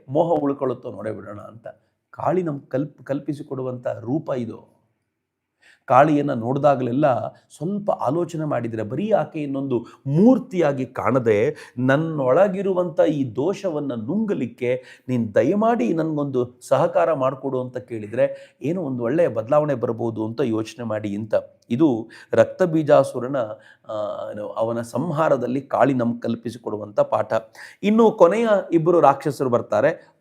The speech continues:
ಈ ವ-, ಎಲ್ಲ ರಾಕ್ಷಸರು ತೀರ್ಕೊಳ್ತಾ ಹೋಗ್ತಿದ್ದಂತೆ ಅನಿವಾರ್ಯವಾಗಿ ನಿಶುಂಭ ಮತ್ತು ಶುಂಭರು ಅಣ್ಣ ತಮ್ಮಂದ್ರು ಬರ್ತಾರೆ. ಈ ಅಣ್ಣ ತಮ್ಮಂದ್ರಿಬ್ಬರು ಹೇಗೆ ಅಂತಂದ್ರೆ, ಅಮ್, ಅಮ್, ತ-, ಭಯಂಕರ ದುರಹಂಕಾರದಿಂದ ಮೆರಿತಾ ಇದ್ದವರು,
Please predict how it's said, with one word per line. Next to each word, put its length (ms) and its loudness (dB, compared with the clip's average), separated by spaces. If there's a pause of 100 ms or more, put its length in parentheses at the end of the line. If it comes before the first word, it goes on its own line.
(100)
ಈ 80 4
ವ-, 260 2
ಎಲ್ಲ 380 6
ರಾಕ್ಷಸರು 520 2
ತೀರ್ಕೊಳ್ತಾ 540 -2
ಹೋಗ್ತಿದ್ದಂತೆ 1080 -4
ಅನಿವಾರ್ಯವಾಗಿ 920 0
ನಿಶುಂಭ 560 0
ಮತ್ತು 320 -4
ಶುಂಭರು 460 -2
ಅಣ್ಣ 260 0
ತಮ್ಮಂದ್ರು 420 0
ಬರ್ತಾರೆ. 520 -8 (1040)
ಈ 80 8
ಅಣ್ಣ 260 8
ತಮ್ಮಂದ್ರಿಬ್ಬರು 920 4
ಹೇಗೆ 340 6
ಅಂತಂದ್ರೆ, 680 6 (400)
ಅಮ್, 360 -2
ಅಮ್, 300 -12
ತ-, 240 -12
ಭಯಂಕರ 840 0 (560)
ದುರಹಂಕಾರದಿಂದ 840 4
ಮೆರಿತಾ 400 -2
ಇದ್ದವರು, 540 -8